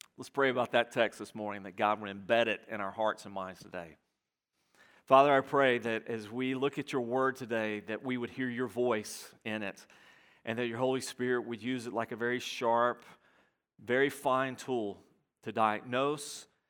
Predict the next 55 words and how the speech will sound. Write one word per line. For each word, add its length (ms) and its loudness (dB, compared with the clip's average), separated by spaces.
and 420 -2
to 100 -8
heal 380 0
us, 480 -2
to 140 -2
operate 520 4
on 180 -2
us 240 -4
at 120 -10
the 60 -12
deepest 460 -6
parts. 480 -6
Father, 300 4
I 60 2
pray 320 0
that 160 -6
the 80 -8
result 480 -2
of 220 -14
spending 360 -6
time 280 2
with 180 -8
you 120 -2
this 220 -10
morning 400 -6
would 140 -4
be 80 0
more 180 2
than 140 -4
just 220 -4
the 100 -2
emotional 500 -2
sense 340 -8
that 80 -10
we've 180 -8
been 100 -2
in 80 -6
your 100 -6
presence, 400 -2
so 120 -2
I 80 0
pray 300 2
we 160 -2
would 100 -6
have 200 -2
that, 220 -4
a 40 -10
sense 360 -8
of 120 -16
your 120 -6
real 180 -4
presence 500 -2
with 160 -12
us 180 -6
today. 400 -12